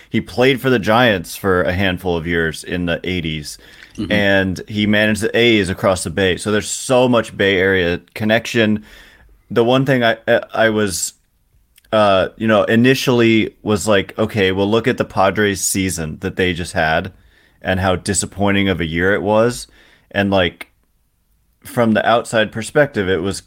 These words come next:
Speaker 1: kinda like, my initial reaction was like, "Well, if, if he," like, I just, the, the images of Bob Melvin that resonated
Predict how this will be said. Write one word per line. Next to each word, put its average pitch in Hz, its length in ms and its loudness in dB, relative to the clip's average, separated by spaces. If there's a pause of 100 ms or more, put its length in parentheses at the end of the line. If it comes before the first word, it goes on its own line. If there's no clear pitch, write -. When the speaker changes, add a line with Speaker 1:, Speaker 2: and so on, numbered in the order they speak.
(120)
Speaker 1:
kinda 117 300 0
like, 98 200 2
my 98 140 0
initial 104 320 -2
reaction 92 400 0
was 82 160 -8
like, 82 180 -6
"Well, 92 360 0
if, - 240 -8 (420)
if 101 180 -6
he," 147 300 0 (240)
like, 120 320 2
I 117 80 2
just, 127 360 -4 (120)
the, 117 260 2
the 110 240 -4
images 123 520 2
of 92 180 -4
Bob 107 240 4
Melvin 92 460 2
that 90 180 -2
resonated 98 640 0